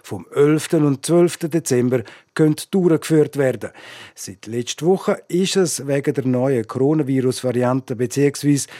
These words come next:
wegen der Einreisebeschränkungen und Quarantäneregeln mehr als nur fraglich gewesen, ob der Weltcup in Sankt Moritz kann stattfinden.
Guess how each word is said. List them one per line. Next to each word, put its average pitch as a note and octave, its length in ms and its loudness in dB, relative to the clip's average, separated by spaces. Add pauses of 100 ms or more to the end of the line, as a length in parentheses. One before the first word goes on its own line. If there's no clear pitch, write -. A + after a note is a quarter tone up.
(200)
wegen C3+ 260 -6
der C3 100 -2
Einreisebeschränkungen C#3+ 1200 -2
und D#3 340 -2
Quarantäneregeln C3 1000 -2 (380)
mehr C#3 360 0
als A#2+ 260 -4
nur G2+ 220 -6
fraglich D3 560 -2
gewesen, C#3 240 2
ob B2 180 -4
der D3+ 120 0
Weltcup A#2 420 -2
in A#2+ 100 -2
Sankt A#2 240 -8
Moritz A2+ 400 -4
kann C3+ 180 -2
stattfinden. C#3 680 0